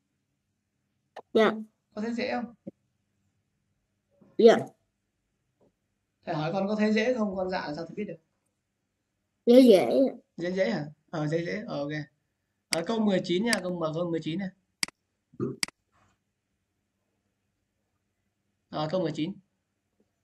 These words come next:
Speaker 2: Hai mươi mốt mà cộng với số nào thì nó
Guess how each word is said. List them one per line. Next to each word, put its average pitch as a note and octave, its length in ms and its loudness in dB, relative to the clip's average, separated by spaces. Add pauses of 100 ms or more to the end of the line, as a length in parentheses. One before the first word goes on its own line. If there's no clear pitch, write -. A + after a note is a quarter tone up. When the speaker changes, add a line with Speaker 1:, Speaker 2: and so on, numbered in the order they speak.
(640)
Speaker 2:
Hai C#4 260 2
mươi C4+ 100 6
mốt D4+ 260 4
mà A3+ 140 -2
cộng G3 140 2
với A3+ 80 -6
số C4+ 240 0
nào G3+ 180 0
thì F3+ 60 -4
nó F#3+ 60 -6